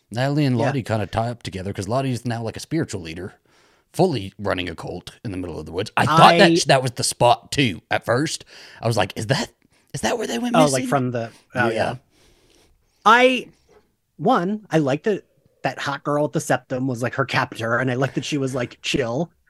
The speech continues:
Speaker 1: Yeah.
Speaker 2: Um, and when she, when she stabbed her, because the girl put up her hand, I was like, <gasps> and because we just saw Scream a hundred times, I was like, "She stabbed her in the eye!" Like, I really
Speaker 1: Yeah.
Speaker 2: thought she stabbed the girl in her eye. Um, but I fucking love Natalie. Natalie is, like,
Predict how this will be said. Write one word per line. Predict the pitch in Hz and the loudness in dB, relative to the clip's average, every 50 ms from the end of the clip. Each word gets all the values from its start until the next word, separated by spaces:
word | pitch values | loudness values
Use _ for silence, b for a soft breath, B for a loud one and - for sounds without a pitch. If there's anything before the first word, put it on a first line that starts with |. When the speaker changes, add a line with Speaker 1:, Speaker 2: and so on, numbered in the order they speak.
| B B B B | B B B B
Speaker 1:
Yeah. | B - 143 147 170 170 165 160 156 | B -12 -6 2 4 6 6 6 4
Speaker 2:
Um, | 147 151 165 175 165 b b b b b b b b b _ _ _ | 2 0 -4 -6 -8 b b b b b b b b b _ _ _
and | - 190 | 0 4
when | 160 196 | 4 4
she, | - - 254 262 | 6 6 4 4
when | 247 175 170 190 190 | 4 4 4 4 4
she | - - 240 240 | 4 2 2 2
stabbed | 220 - - - 180 180 202 185 - | 2 0 2 4 4 4 4 2 0
her, | 233 | -2
because | 196 196 170 196 220 214 | -4 -2 -4 -4 -4 -2
the | 302 | -4
girl | 247 202 233 226 220 | -2 0 -2 -2 -2
put | - - 202 | 0 -2 -2
up | 196 - | 0 -2
her | 170 147 | -2 -2
hand, | 147 165 175 180 | -2 -2 -2 0
I | 165 | 0
was | 147 139 | 0 0
like, | 151 147 - - - - | -2 -2 -4 -8 -16 -14
<gasps> | - 208 - - 170 - - - - | -10 -8 -6 -6 -6 -6 -8 -6 0
and | 151 165 160 | 2 2 2
because | 156 - 175 160 | 4 2 2 2
we | 160 160 | 2 0
just | 135 143 147 - | 0 -2 -2 0
saw | - 147 139 | 0 0 0
Scream | - - 156 156 | 0 -2 -2 0
a | 165 | 0
hundred | 165 208 190 208 190 | 0 0 -2 0 0
times, | 220 220 220 220 190 | 2 2 2 2 0
I | 170 | 0
was | 165 165 | 0 0
like, | 185 160 | -2 0
"She | - 285 | 0 0
stabbed | 277 - - 320 330 349 339 359 | 2 2 4 4 4 4 4 4
her | 381 370 | 4 4
in | 349 311 | 4 2
the | 302 285 247 | 2 2 2
eye!" | 254 285 320 349 359 381 392 359 226 | 2 4 4 2 2 2 0 0 -2
Like, | 175 175 165 | -2 -4 -4
I | 160 165 | -4 -6
really | 160 151 170 175 180 170 | -4 -2 -2 0 0 0
Speaker 1:
Yeah. | 139 | 0
Speaker 2:
thought | - 180 170 170 160 - | 0 2 2 2 0 -2
she | - 180 | -6 -8
stabbed | 160 - - 151 135 143 147 143 | -8 -8 -8 -8 -6 -6 -6 -6
the | 147 | -4
girl | 143 139 139 135 123 | -4 -4 -4 -4 -4
in | 120 | -4
her | 127 120 131 | -6 -6 -4
eye. | 139 117 113 120 147 151 B B B B B B - | -4 -6 -4 -6 -6 -8 B B B B B B 2
Um, | 180 175 165 156 151 147 156 - _ _ _ _ _ _ _ _ _ _ _ _ _ _ _ - | 4 6 6 6 4 2 -2 -4 _ _ _ _ _ _ _ _ _ _ _ _ _ _ _ -4
but | 170 156 | -2 -2
I | 165 | -2
fucking | 165 - 208 196 - 208 165 151 | 0 0 0 0 2 2 2 2
love | 135 123 131 135 131 | 2 2 0 0 0
Natalie. | 135 131 131 127 123 127 117 - | 0 0 0 0 -2 -6 -6 -2
Natalie | 165 170 196 226 240 254 254 247 226 | 0 2 4 4 4 4 4 4 2
is, | 208 196 175 | 0 2 2
like, | 196 180 156 | 2 2 2